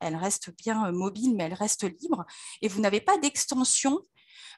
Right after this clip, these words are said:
euh, des épaules, ce qui veut dire que vous ne su-, sollicitez pas la zone au niveau des trapèzes du cou. Relâchez. Les avant-bras,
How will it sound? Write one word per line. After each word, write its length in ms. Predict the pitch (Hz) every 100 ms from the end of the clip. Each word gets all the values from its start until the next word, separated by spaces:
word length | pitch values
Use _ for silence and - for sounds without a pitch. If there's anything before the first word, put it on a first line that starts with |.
| -
euh, 280 | 202 190 185 -
des 240 | 269 262
épaules, 300 | 240 185 165
ce 100 | -
qui 160 | - -
veut 100 | 185
dire 240 | 330 -
que 80 | 226
vous 140 | 208
ne 60 | 196
su-, 300 | - - -
sollicitez 640 | - - 311 311 - 247
pas 260 | - 302 -
la 180 | 208 196
zone 300 | 202 262 285 -
au 60 | 202
niveau 240 | 208 269
des 140 | 269
trapèzes 500 | 226 - 240 277 294
du 160 | 233 262
cou. 220 | - 196 - - _ 262
Relâchez. 600 | 190 254 233 - - - - - - - -
Les 220 | 220 226
avant-bras, 520 | 214 196 208 214 285